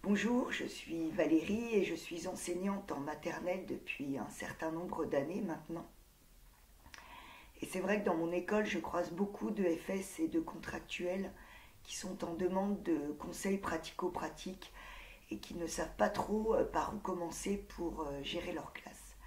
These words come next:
Alors, euh, je me suis dit qu'avec ces petites vidéos, j'allais essayer de les aider, de vous aider en partageant avec vous ma modeste expérience de plus de vingt ans en maternelle.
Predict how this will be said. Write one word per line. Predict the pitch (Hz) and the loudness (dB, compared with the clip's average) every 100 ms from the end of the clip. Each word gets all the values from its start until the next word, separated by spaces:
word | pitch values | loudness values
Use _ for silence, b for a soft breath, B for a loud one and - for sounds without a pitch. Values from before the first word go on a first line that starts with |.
| B B B B B B B B B | B B B B B B B B B
Alors, | 156 180 180 175 | 2 4 4 4
euh, | 156 | 2
je | 165 | 2
me | 190 | 4
suis | 196 190 | 2 0
dit | 170 220 | 0 0
qu'avec | 208 175 165 | 2 4 2
ces | - 175 | 2 -4
petites | - - 202 | -4 -4 0
vidéos, | 320 196 202 202 - - B B B | 0 4 6 6 2 -6 B B B
j'allais | - 165 180 | 2 6 6
essayer | 185 - 196 226 | 4 2 4 4
de | 196 | 4
les | 185 180 | 4 6
aider, | 175 - 185 - - - - | 4 4 2 0 -4 -14 -12
de | - 160 196 | -6 2 4
vous | 185 175 196 247 220 | 4 2 4 4 4
aider | 202 - 185 208 - B B B B B | 4 4 4 2 2 B B B B B
en | 165 156 156 165 - | 4 6 4 0 6
partageant | 175 175 202 190 208 202 | 6 6 4 4 6 4
avec | 165 170 160 | 6 6 4
vous | - 202 226 | 2 0 0
ma | 226 165 | 2 2
modeste | 147 165 170 - - | 2 2 2 -2 0
expérience | 170 - - 160 151 165 180 196 190 - - - 98 | -2 -2 -2 0 4 4 4 0 -4 -6 -6 -6 -2
de | 135 117 - | 0 0 -2
plus | - 165 | -2 -4
de | - | -2
vingt | 151 135 - | -2 -2 0
ans | 180 185 - - | 0 0 -4 -4
en | |
maternelle. | - - - - - | -4 -6 -8 -8 -10